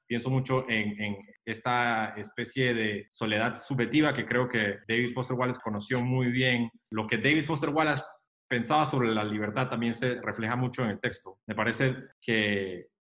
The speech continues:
la, la novela trata de contribuir todas estas razones hacia el estado mental de sus personajes, el capitalismo tardío, la publicidad excesiva, la obsesión con el entretenimiento, las distracciones,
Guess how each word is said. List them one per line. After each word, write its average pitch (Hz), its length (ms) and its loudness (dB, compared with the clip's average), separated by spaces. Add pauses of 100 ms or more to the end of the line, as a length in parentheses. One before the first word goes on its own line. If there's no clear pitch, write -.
(140)
la, 117 360 0
la 117 140 0
novela 135 400 2
trata 151 320 2
de 135 240 2
contribuir 127 1000 2
todas 151 320 0
estas 151 680 -2 (280)
razones 185 680 2
hacia 170 520 4 (280)
el 123 140 0
estado 143 280 2
mental 139 560 2
de 139 120 4
sus 139 180 -4
personajes, 139 760 0 (120)
el 101 340 -4
capitalismo 104 680 -6
tardío, 147 920 4 (120)
la 101 440 -4 (140)
publicidad 101 580 -8
excesiva, 127 840 2 (520)
la 107 640 2
obsesión 135 600 0
con 135 180 4
el 117 80 2
entretenimiento, 127 840 2
las 107 180 -2
distracciones, 127 840 -2